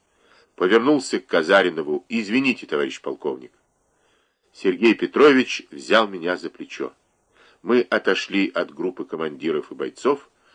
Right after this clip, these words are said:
окружавших повозку полковника, тихо направились к церкви.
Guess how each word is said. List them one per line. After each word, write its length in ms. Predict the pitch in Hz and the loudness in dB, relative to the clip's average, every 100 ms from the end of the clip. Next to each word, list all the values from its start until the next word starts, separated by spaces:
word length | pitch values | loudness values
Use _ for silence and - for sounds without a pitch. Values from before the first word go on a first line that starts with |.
| _ - | _ -6
окружавших 680 | 82 80 76 95 85 - - | -6 -4 2 4 2 -6 -8
повозку 480 | 78 78 - - | -4 -4 -6 -12
полковника, 720 | 87 67 - 120 131 127 123 117 _ _ _ _ _ | -10 -8 2 2 2 -6 -8 -10 _ _ _ _ _
тихо 400 | - 127 - 127 | -2 -2 -2 -6
направились 760 | 104 - 71 80 85 85 - - | -6 -6 -2 0 -2 -8 -14 -20
к 80 | |
церкви. 560 | - - 65 - - | -14 -10 -10 -10 -20